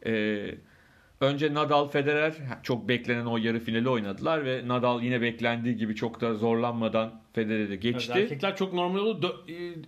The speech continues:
Speaker 2: ilk bir, iki, üç, dört numaralı seri başları yarı finalisti
Speaker 1: Doğru.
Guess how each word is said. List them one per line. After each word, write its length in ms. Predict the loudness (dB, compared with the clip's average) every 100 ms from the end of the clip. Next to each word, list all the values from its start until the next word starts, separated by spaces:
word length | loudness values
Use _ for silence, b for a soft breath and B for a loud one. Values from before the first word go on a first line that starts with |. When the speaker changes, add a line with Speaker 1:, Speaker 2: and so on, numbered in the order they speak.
| -8
Speaker 2:
ilk 300 | -8 -8 -14 -14 -14 -12 -14 -14 -20 -20 b -2
bir, 140 | -2
iki, 140 | -2 -4
üç, 140 | 0
dört 180 | 0 0
numaralı 180 | -2 0
seri 200 | -2 -2
başları 280 | -2 0
yarı 140 | 2 0
finalisti 340 | -2 -4 2
Speaker 1:
Doğru. 140 | 2